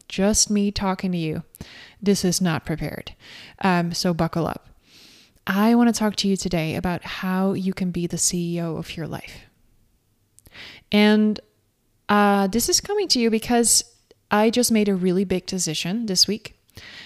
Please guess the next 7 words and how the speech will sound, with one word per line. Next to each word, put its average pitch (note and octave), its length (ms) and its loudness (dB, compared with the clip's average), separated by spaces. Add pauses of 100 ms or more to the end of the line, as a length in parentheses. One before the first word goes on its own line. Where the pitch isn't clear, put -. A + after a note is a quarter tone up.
(160)
Uh, F#3+ 400 4 (120)
and G3+ 560 4 (380)
that G#3 240 2
decision F#3+ 460 0
wasn't F#3 260 2
easy. E3 460 -6 (1160)
And G#3 360 4